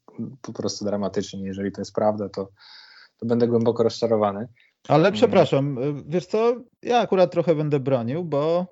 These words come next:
Speaker 2: oni zbyt dużego doświadczenia w tej materii nie mają, mi się wydaje, jeśli chodzi o koszykówkę.
Speaker 1: Wiesz co, powiem tak, y,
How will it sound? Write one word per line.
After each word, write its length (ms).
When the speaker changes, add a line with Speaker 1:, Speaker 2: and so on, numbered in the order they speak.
Speaker 2:
oni 180
zbyt 260
dużego 380
doświadczenia 640
w 40
tej 160
materii 400
nie 120
mają, 360
mi 100
się 140
wydaje, 380
jeśli 220
chodzi 220
o 60
koszykówkę. 720
Speaker 1:
Wiesz 320
co, 280
powiem 320
tak, 360
y, 200